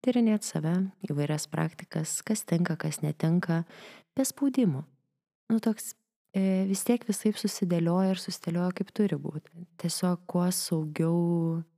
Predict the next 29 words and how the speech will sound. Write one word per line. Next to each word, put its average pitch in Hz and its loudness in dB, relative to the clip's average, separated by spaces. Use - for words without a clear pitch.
tyriau, 160 2
tikriau, 165 0
žaismingiau 170 0
mes 180 0
tyrinėjam 185 4
pasaulį 175 0
ir - -6
save, 175 -2
tuo 185 0
dažniausiai 175 -2
būna 165 0
lengviau. 151 -2
Tai 156 -4
kažkaip - -8
noris 175 2
to 180 2
gal 165 2
žmonėm 147 0
palinkėti 147 -2
ir 185 -4
kad - -2
rastų 185 2
savo 247 2
praktikas, - -4
kuriuose 160 0
tai - -2
labiausiai 165 2
skleistųsi, - -2
žydėtų. 151 -4